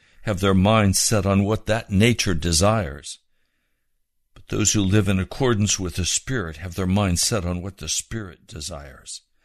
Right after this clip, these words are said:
The mind of sinful man is death,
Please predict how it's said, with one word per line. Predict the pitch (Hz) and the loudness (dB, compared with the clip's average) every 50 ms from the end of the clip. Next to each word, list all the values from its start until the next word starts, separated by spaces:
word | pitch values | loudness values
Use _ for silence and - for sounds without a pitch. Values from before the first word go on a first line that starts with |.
| _ _ _ _ _ _ - | _ _ _ _ _ _ -4
The | - 101 | 0 2
mind | 92 90 98 110 117 131 147 156 160 151 - - | 2 4 4 4 4 4 4 2 0 0 0 0
of | 98 87 82 | 0 2 2
sinful | - - - - - 147 143 143 143 - 165 156 147 | 4 4 6 6 6 6 4 2 0 -2 0 2 4
man | 131 110 101 95 90 92 101 110 110 - _ _ _ _ _ _ _ _ _ _ _ | 4 6 6 4 4 2 0 -4 -8 -12 _ _ _ _ _ _ _ _ _ _ _
is | 120 117 110 98 90 | 4 6 6 6 2
death, | 92 90 80 82 131 143 113 85 78 - - - - - | 0 -4 -2 0 0 0 0 -4 -8 -14 -18 -20 -20 -20